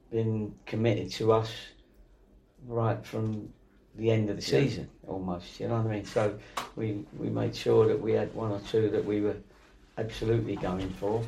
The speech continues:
Speaker 1: and, uh, and all through the summer, you know, you have a chat with them, and you, you make sure that they do their work, that, you know, they're in our programme,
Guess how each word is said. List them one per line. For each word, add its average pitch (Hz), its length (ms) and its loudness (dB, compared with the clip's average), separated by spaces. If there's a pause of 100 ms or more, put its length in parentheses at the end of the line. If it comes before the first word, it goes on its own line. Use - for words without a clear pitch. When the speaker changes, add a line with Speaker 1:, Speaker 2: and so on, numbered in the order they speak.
(440)
Speaker 1:
and, 113 320 0
uh, 113 320 2 (1500)
and 123 160 6
all 127 160 6
through 127 260 4
the 113 80 2
summer, 123 480 4 (200)
you 131 80 -6
know, 117 80 -2
you 117 340 0
have 113 120 4
a - 40 -8
chat - 300 4
with 107 100 0
them, 120 320 4
and 110 240 -2 (440)
you, 117 140 -4
you 113 200 -4
make 113 240 0
sure 113 280 4
that 107 140 2
they 110 140 0
do 113 180 0
their 110 120 6
work, 117 480 6 (140)
that, - 140 -10 (260)
you 107 60 -4
know, 104 120 -4
they're 110 200 2
in 113 100 2
our 107 180 2
programme, 113 560 4